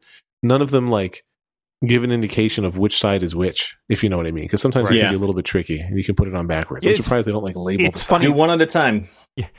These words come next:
Speaker 2: Lex, it's funny because I was looking at your, the picture you just sent us of your watch, and I was like, "Oh, they put, like, the buckle part on the bottom of the watch, which is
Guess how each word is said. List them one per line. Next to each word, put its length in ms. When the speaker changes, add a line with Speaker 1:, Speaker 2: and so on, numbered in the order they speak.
Speaker 2:
Lex, 280
it's 100
funny 220
because 240
I 60
was 100
looking 280
at 120
your, 480
the 160
picture 280
you 140
just 200
sent 200
us 140
of 160
your 140
watch, 440
and 100
I 60
was 100
like, 200
"Oh, 320
they 80
put, 240
like, 160
the 100
buckle 540
part 400
on 160
the 80
bottom 520
of 100
the 80
watch, 420
which 140
is 180